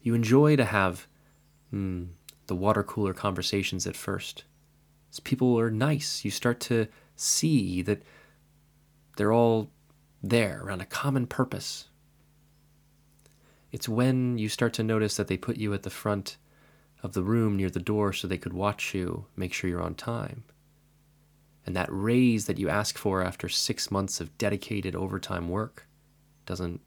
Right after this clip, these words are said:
really amount to anything. That you start to see that these entities can move, and culture can move in a way that has no interest for what the individual actually wants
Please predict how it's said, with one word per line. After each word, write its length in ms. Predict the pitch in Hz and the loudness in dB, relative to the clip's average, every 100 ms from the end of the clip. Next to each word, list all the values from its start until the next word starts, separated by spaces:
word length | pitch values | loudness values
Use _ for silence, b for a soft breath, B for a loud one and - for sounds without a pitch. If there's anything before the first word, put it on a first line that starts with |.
| _ | _
really 220 | 101 85 | -6 -4
amount 280 | 82 90 120 | 0 2 2
to 120 | - 87 | 0 -10
anything. 380 | - - - - _ _ _ b b b b b b b b _ _ _ _ _ _ _ _ _ _ _ - | -10 -12 -14 -16 _ _ _ b b b b b b b b _ _ _ _ _ _ _ _ _ _ _ -10
That 80 | - | -8
you 60 | - | -2
start 200 | - 147 | 0 0
to 100 | 131 | 0
see 300 | - 170 170 | 0 2 4
that 200 | 135 - | 4 4
these 360 | 113 104 - - - | 2 2 -2 -2 2
entities 760 | 139 147 - - 95 90 90 | 2 2 0 -2 -2 -2 -2
can 200 | - 107 | -4 -2
move, 760 | 104 113 165 165 135 101 82 - _ _ _ _ _ _ _ _ - | -2 0 2 4 2 0 -4 -14 _ _ _ _ _ _ _ _ -12
and 120 | 95 | -10
culture 380 | - 151 - 127 | -4 -2 0 -2
can 180 | 117 | 0
move 380 | 110 143 143 110 | 4 6 8 6
in 60 | 110 | 4
a 60 | |
way 360 | 107 123 131 123 | 4 4 4 4
that 200 | 113 110 b b b _ _ _ _ _ _ _ | 2 -2 b b b _ _ _ _ _ _ _
has 200 | - 110 | -4 0
no 520 | 120 139 156 160 151 147 | 2 6 6 6 4 4
interest 540 | 135 - 104 - - - _ _ _ _ _ _ _ - | 2 0 -6 -10 -14 -20 _ _ _ _ _ _ _ -10
for 120 | - | -6
what 360 | 92 101 - - | 0 0 -2 -4
the 120 | 95 | -4
individual 480 | 92 92 160 92 85 | -2 -2 -2 -2 -4
actually 380 | 85 - - 87 | -6 -8 -8 -8
wants 540 | 90 90 - - - | -6 -8 -8 -12 -14